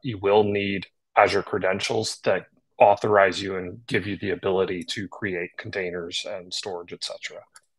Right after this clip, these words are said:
So, uh, I'm gonna try my best to walk through these, and if there's any issues, we'll discuss them. So let's go ahead and get started. So the first thing we're gonna do is create a private Docker registry.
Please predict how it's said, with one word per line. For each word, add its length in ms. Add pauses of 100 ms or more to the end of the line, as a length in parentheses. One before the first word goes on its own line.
(400)
So, 460 (320)
uh, 380
I'm 100
gonna 140
try 180
my 140
best 300
to 40
walk 220
through 140
these, 200
and 80
if 120
there's 180
any 180
issues, 440
we'll 300
discuss 420
them. 200 (560)
So 300
let's 240
go 100
ahead 140
and 60
get 100
started. 320
So 160
the 120
first 260
thing 100
we're 160
gonna 300
do 260
is 100
create 300
a 40
private 340
Docker 280
registry. 540